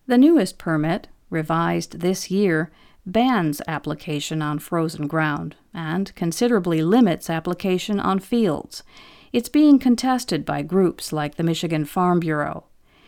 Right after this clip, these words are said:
They, along with six other agricultural advocacy groups and more than one hundred sixty farms, submitted a petition in late May of this year. They argue that the regulations overstep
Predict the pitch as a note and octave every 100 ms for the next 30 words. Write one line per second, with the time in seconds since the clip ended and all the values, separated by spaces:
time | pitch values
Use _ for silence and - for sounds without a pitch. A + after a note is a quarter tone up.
0 | _ - E3 D#3+ F3 G3+ E3+ E3+ E3+ F3
1 | E3 D3+ - - A3+ A3 - - A3+ G3
2 | - D#3 D#3+ D#3 E3+ E3 - E3+ D#3+ E3
3 | D#3+ E3 E3 E3+ F3 E3 F3+ G#3 - -
4 | - _ _ - E3 F3 F3+ F3 E3+ F#3+
5 | G3+ G#3+ G3+ E3 D#3+ - C#4+ - D#3 -
6 | A3+ G#3+ E3+ F3 - - - _ _ -
7 | B3 C4+ C#4 C#4 - A#3 A#3+ A#3+ A#3+ -
8 | D#3 E3+ _ - E3 D#3 F3 - F3+ F3
9 | D#3 D3 D#3 D#3+ F3+ F3 D#3+ D3 - _
10 | _ _ - - _ E3 F3+ F3+ G#3 A3+
11 | F3 D#3+ D#3+ E3+ G3 F#3+ A3+ A#3 A#3+ A3
12 | A3 A3+ G#3 - A#3 A#3 G3+ - - A#3+
13 | F3+ -